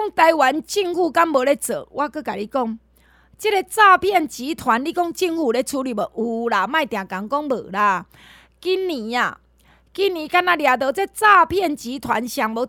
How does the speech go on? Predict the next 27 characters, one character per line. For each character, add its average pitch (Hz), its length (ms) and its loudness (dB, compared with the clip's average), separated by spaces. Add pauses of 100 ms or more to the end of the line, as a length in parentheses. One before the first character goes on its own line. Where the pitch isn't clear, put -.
(160)
查 285 380 6
扣 302 400 0 (180)
四 - 320 -10
十 262 540 0
亿 247 120 0
的 196 120 -6
资 208 220 -8
金 220 200 -8
吗？ 214 220 -6 (480)
人 339 480 4
头 320 340 6
扣 359 420 2
做 226 320 -4
啊， 185 200 0 (400)
最 427 260 4
近 294 380 -8
减 349 320 0
少 247 240 0
一 220 160 -10
半 156 340 -10
啦。 180 140 -14 (640)
即 427 100 0
摆 415 180 2
呢， 311 180 0
为 302 180 -6
外 262 280 6
国 302 240 -2